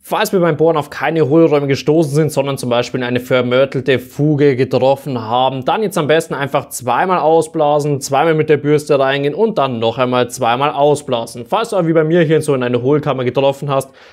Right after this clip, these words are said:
dann müssen wir hier gar nichts machen.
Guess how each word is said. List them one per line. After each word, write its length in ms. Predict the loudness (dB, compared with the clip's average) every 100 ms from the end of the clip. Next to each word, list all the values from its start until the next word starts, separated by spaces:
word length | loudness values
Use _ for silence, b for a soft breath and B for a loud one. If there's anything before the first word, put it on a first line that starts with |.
| _
dann 300 | -2 0 -4 B -4
müssen 360 | 2 2 2
wir 80 | 2
hier 160 | 2 0
gar 280 | -2 -2
nichts 260 | -2 -2 -2
machen. 420 | -2 -2 -6 -20